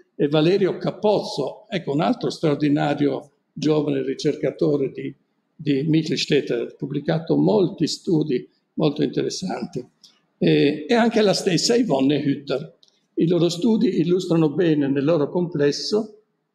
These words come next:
l'ampio spettro coperto dall'impostazione del pensiero di Michelstädter.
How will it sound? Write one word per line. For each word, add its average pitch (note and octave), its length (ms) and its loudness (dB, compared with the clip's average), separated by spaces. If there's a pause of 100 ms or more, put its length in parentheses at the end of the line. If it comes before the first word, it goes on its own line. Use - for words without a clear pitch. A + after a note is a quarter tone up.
(320)
l'ampio G#3 680 2
spettro F#3+ 800 -4
coperto D#3+ 640 0
dall'impostazione D3+ 920 0
del C#3+ 140 0
pensiero C#3 480 0
di C3+ 120 -2
Michelstädter. D3 840 -4